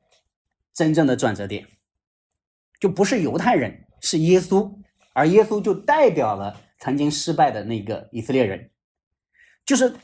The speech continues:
把我们从这个世代带入到了这世代和将来世代的交叠当中。那这其中，我们既经历这世代，也经历将来的世代。因此呢，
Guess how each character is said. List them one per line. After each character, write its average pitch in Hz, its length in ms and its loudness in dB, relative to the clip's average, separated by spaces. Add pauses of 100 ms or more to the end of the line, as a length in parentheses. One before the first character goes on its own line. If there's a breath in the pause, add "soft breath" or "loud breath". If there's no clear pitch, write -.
(180)
把 196 160 4
我 185 280 0
们 156 420 -2
从 180 240 -4
这 302 160 0
个 214 100 2
世 196 220 -2
代 180 180 4
带 220 280 0
入 175 200 -2
到 175 160 2
了 135 120 -4
这 - 260 -4
世 - 180 -4
代 170 200 2
和 131 200 -6
将 185 240 0
来 127 140 0
世 165 180 -4
代 151 80 2
的 131 120 -2
交 214 500 2
叠 110 280 -8
当 113 240 -4
中。 104 260 -14 (720)
那 160 100 -4
这 202 160 0
其 - 180 0
中， 175 280 0 (280 loud breath)
我 139 120 0
们 147 200 -2
既 277 260 0
经 202 280 -2
历 175 160 0
这 190 180 -2
世 - 180 -2
代， 120 340 0 (180)
也 123 240 -2
经 160 240 2
历 131 300 0 (100)
将 175 340 0
来 104 140 -4
的 104 100 -10
世 - 220 -6
代。 104 220 -6
因 302 220 4
此 165 200 -2
呢， 131 220 -4